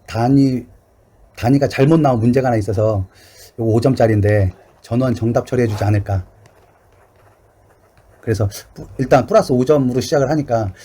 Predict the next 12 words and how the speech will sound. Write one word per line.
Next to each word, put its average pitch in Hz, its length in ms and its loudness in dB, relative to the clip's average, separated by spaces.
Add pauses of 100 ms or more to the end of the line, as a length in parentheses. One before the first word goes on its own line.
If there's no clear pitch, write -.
(140)
이번 127 240 0
시험은 117 480 0 (840)
굉장히 117 520 0 (400)
합격 - 280 -6
기대가 123 300 -2
더 101 320 -4
높습니다. 107 600 -4
오 127 120 -4
점만큼. 110 500 -2 (840)
뭐 135 200 -4
요렇게 165 460 4
해서 151 380 -2